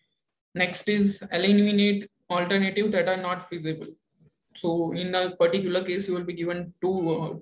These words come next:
two or three different alternatives. And on the basis of the profit earned, you need to eliminate the alternative that is not possible. That is the decision you have to make. The next is collect the relevant data associated with feasible alternatives.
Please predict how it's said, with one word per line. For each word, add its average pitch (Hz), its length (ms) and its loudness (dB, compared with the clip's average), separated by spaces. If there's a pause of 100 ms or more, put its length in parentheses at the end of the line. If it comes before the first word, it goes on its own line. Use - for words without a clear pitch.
two 190 80 0
or 170 360 6
three 180 200 -4
different 170 320 -2
alternatives. 165 680 0
And 160 160 -2
on 165 200 -4
the 175 80 0
basis 170 400 -4
of 170 260 2
the 170 240 6 (320)
profit 175 380 0
earned, 175 200 0
you 170 120 -4
need 170 180 -10
to 175 100 2
eliminate 180 480 -4
the 185 100 2
alternative 170 580 0
that 165 120 2
is 165 140 -6
not 156 260 -2
possible. - 400 -6 (120)
That 170 160 4
is 175 100 0
the 175 140 4
decision 180 480 2
you 180 140 4
have 165 120 0
to 170 60 -6
make. 165 280 -8 (3500)
The 185 60 -8
next 175 340 -2
is 190 160 2
collect 180 320 2
the 185 100 6
relevant 180 480 2
data 170 320 2
associated 180 520 -2
with 175 200 -10
feasible 170 380 0
alternatives. 180 960 0